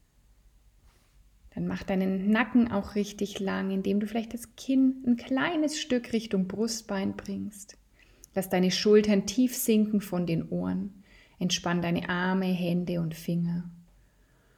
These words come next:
Und leg deine Hände ganz bequem in deinem Schoß oder auf deinen Oberschenkeln ab.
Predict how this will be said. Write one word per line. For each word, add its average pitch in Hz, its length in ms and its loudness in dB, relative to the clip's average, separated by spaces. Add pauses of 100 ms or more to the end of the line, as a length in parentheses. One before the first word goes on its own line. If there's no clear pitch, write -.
(240)
Und 320 160 4
leg 339 200 4
deine 208 340 6
Hände 214 460 4
ganz 269 320 2
bequem 202 400 4
in 196 100 4
deinem 180 260 0
Schoß 196 600 -2
oder 285 300 2
auf 202 160 -2
deinen 170 320 0
Oberschenkeln 170 760 -4
ab. - 300 -14